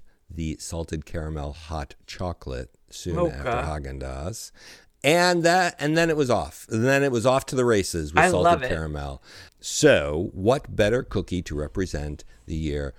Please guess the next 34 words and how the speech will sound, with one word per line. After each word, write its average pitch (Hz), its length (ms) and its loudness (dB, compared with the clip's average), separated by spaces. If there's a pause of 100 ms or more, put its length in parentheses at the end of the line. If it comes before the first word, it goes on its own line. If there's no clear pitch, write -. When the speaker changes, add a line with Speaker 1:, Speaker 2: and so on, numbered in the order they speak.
(160)
Speaker 1:
two - 160 -2
thousand 80 540 -6
and 73 200 -10
ten, 87 380 -4 (100)
according 104 840 2
to 95 960 0 (280)
the 80 400 -6
kitchen 76 720 -6 (120)
dot 67 380 -8
com, 95 720 -10 (220)
than 85 680 0 (200)
the 90 260 -2
salted 107 720 -8 (160)
caramel 95 560 -6 (100)
thumbprint 78 840 -8 (220)
cookie? - 440 -20 (180)
Speaker 2:
And 151 180 0
that's 151 300 2
what 175 80 -8
you 165 100 -6
have 139 120 -6
made 147 200 -8
for 156 160 -6
us 165 160 -4
today. 110 320 -2
Speaker 1:
That's 117 320 4
what 147 140 6
we 127 340 4
have 131 440 4
today 123 360 6
in 110 100 2
front 113 280 2
of 87 100 2
us. 73 220 -4